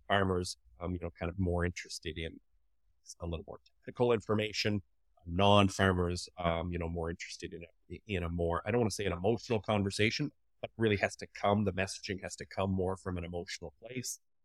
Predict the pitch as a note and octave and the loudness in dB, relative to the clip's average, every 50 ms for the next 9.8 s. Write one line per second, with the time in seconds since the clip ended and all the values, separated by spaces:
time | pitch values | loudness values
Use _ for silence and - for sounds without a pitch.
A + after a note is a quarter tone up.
0 | _ _ _ _ _ _ _ _ _ - F#2+ F#2 F#2 F#2 F2+ F2+ F2+ F2+ F#2 F#2 | _ _ _ _ _ _ _ _ _ 2 4 6 6 6 4 2 0 0 -2 -2
1 | G2 G#2 G#2 - A#2+ A#2+ - _ _ _ _ _ _ _ - G#2 A2 B2 B2 - | -4 -6 -10 -16 -16 -18 -18 _ _ _ _ _ _ _ -4 0 0 0 0 0
2 | _ A#2 A#2 A2+ A2 G#2+ G#2+ F#2+ - _ _ _ _ _ _ - - A#2+ A2+ G#2+ | _ 2 4 4 4 4 2 2 -2 _ _ _ _ _ _ 2 6 8 8 8
3 | G#2+ G#2+ G2+ - - - - - B2 A2+ G#2 G2 F#2+ F#2+ A#2 D3+ D#3+ C3 G#2 F2 | 8 8 6 2 0 0 4 6 8 10 10 10 10 10 10 10 10 10 8 8
4 | E2+ F#2 A2 C3+ D3+ - _ _ _ _ _ _ - - - G2+ G2 G2 G2 F#2+ | 6 6 6 6 6 2 _ _ _ _ _ _ -6 2 6 8 8 8 8 6
5 | G2 G2 G2 F#2+ F#2+ G2 G2 F#2+ F#2+ - A2+ G#2+ G#2 G2 F#2+ G2+ G#2+ G#2 G2+ G2+ | 4 4 4 4 4 4 2 0 0 2 2 2 2 4 6 8 8 10 10 12
6 | A2 C#3 F3+ G3+ F3+ A#2+ B2+ A#2+ A2 G#2 G2 G2 G2+ G2 F#2+ F#2 - - G#2 F#2 | 12 12 12 12 12 12 12 10 10 10 8 8 8 8 8 6 4 2 2 2
7 | F#2 F#2 F2+ F2 - - - - E2 E2 E2 E2+ G2+ - - A2+ G2+ G2 G2 F#2+ | 4 4 2 0 -2 -6 -10 -8 -10 -10 -8 -10 -8 -4 -2 0 2 2 2 0
8 | F#2+ - - - A2+ G2 F#2+ F2+ - - _ _ _ _ - - - - - D#3+ | -2 -4 -2 2 2 2 2 0 -2 -8 _ _ _ _ -2 0 4 8 12 12
9 | D#3 D3 C3+ B2 A2+ G#2 A2 G2+ G#2 A2+ G#2+ G#2 G2 F#2+ F#2 | 12 12 12 8 6 4 2 4 4 6 6 6 4 2 2